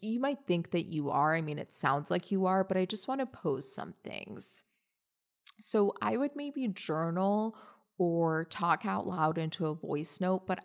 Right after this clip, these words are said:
actually answer all of these questions. First off, what has this person done? You mentioned toxicity and gaslighting. How exactly are they toxic?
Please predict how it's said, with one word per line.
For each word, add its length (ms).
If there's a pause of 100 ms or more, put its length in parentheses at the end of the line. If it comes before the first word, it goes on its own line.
actually 680
answer 720 (460)
all 240
of 140
these 240
questions. 840 (340)
First 300
off, 320
what 300
has 180
this 200
person 440
done? 460 (720)
You 160
mentioned 880
toxicity 680
and 100
gaslighting. 880 (440)
How 200
exactly 560
are 160
they 140
toxic? 760